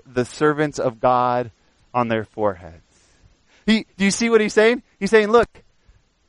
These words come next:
please wait in releasing these winds of destruction."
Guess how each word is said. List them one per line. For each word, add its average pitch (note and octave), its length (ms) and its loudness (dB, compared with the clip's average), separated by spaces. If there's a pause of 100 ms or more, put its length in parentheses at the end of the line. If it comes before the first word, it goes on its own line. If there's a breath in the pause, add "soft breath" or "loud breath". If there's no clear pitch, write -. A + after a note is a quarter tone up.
(840)
please B3+ 500 2
wait G#3+ 560 2
in F#3+ 180 -4
releasing A3+ 840 2
these G3 280 -2
winds F#3+ 460 2
of E3 120 0
destruction." D3 840 -2